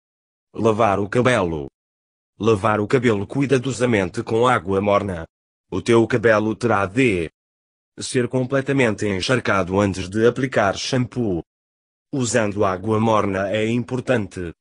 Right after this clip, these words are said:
porque a água quente vai abrir o cutículas em seu cabelo. Uma vez que seu cabelo é embebido em água morna,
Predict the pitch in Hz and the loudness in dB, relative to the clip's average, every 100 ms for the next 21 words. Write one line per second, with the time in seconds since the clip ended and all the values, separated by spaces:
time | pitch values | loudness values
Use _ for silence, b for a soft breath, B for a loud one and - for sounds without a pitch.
0 | _ - 120 98 107 95 90 95 - 92 | _ -4 -4 0 2 2 2 -2 0 -2
1 | 85 90 85 107 120 123 113 139 143 120 | -2 -6 -2 0 2 2 2 0 2 0
2 | 87 - _ _ _ _ _ _ - 151 | -2 -8 _ _ _ _ _ _ -6 -4
3 | 127 117 92 92 90 113 127 - 120 107 | -2 -4 0 0 2 0 0 -2 -2 -2
4 | 117 117 123 90 80 69 _ _ _ _ | 0 0 2 0 -2 -8 _ _ _ _
5 | _ _ - 139 143 135 117 123 110 - | _ _ -4 0 2 0 2 2 2 -4
6 | - - 190 180 175 151 151 143 143 131 | -6 2 2 2 -2 2 0 2 2 2
7 | 113 110 120 110 113 110 107 101 92 110 | 0 -2 -2 0 0 2 2 0 0 2
8 | 123 104 87 87 80 | 2 2 -2 -6 -8